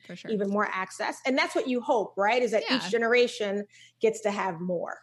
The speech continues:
Speaker 1: You can grow,
Speaker 2: Yeah.
Speaker 1: for sure. Damn, did not expect to go there, and I love it.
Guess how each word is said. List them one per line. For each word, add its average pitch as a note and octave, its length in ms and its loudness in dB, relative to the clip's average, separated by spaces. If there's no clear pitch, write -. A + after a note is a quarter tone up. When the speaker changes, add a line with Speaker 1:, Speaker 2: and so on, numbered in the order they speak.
Speaker 1:
You F3+ 80 -18
can F3 100 -16
grow, E3 320 -14
Speaker 2:
Yeah. G3+ 140 -8
Speaker 1:
for F#3 120 -8
sure. D3+ 300 -14
Damn, B3+ 180 4
did A#3 160 0
not A#3 160 6
expect A#3+ 280 0
to B3+ 60 -2
go A#3+ 240 4
there, D4+ 140 6
and A#3+ 100 4
I A3 80 4
love C4+ 340 6
it. E4+ 60 8